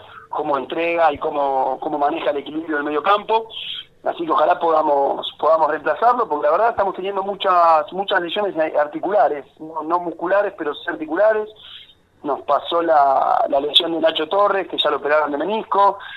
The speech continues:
Nos pasó la lesión de Franco Yarzún, que es un chico del, del club de las divisiones inferiores, que también,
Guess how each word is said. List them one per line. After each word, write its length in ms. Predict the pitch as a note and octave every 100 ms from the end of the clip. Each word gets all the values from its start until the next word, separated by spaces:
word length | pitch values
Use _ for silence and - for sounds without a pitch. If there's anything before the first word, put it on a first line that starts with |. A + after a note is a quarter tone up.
| - _
Nos 160 | D3 -
pasó 260 | C#3+ C#3+
la 140 | D#3+ D3+
lesión 180 | D#3+ D#3+
de 100 | D3+
Franco 280 | E3 D#3+
Yarzún, 320 | D3+ D3+ F#3 G3
que 80 |
es 80 | E3
un 100 | D3+
chico 280 | C3+ D#3 D3
del, 280 | C3+ B2+ C3+
del 160 | C#3
club 200 | C3 F3
de 60 | E3
las 120 | C#3+
divisiones 380 | C#3 C3+ E3 D3+
inferiores, 420 | C#3 C#3 E3 E3
que 100 | -
también, 440 | C3 C#3 D3+ D3+